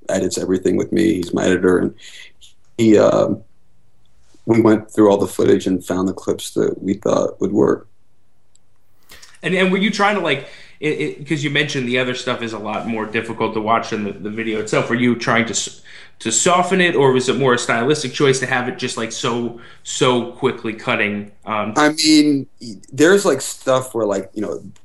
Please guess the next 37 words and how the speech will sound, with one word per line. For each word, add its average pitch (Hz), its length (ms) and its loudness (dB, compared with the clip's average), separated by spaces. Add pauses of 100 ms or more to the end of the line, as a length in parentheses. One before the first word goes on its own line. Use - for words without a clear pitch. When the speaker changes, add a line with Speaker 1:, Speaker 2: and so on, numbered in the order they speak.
(120)
Speaker 1:
that, - 220 -4 (440)
you 110 80 0
know, 98 140 -2 (120)
monkeys' 113 460 2
brains 107 460 4
are 104 340 2
totally 117 720 2
fully 107 440 4
exposed, 95 800 2
and 85 280 -2 (420)
it's - 200 2
just, - 260 2
it, 170 160 6
it, 160 140 -6
you 170 60 4
know, 156 60 6
you, 156 300 4
you 165 100 2
wanna 180 340 4
be, 139 260 2
like, 113 440 0
provocative, 131 920 -2
and 113 160 -4
you 107 80 -2
wanna 110 160 -2
provoke 104 680 0 (540)
a 110 60 -6
feeling 117 420 4
without 98 560 0
being 90 240 -4
just, - 160 -8
like, 82 120 -4
disgusting, - 720 -6
you 113 160 4
know? 117 180 6
So, 113 460 4
or, 135 400 4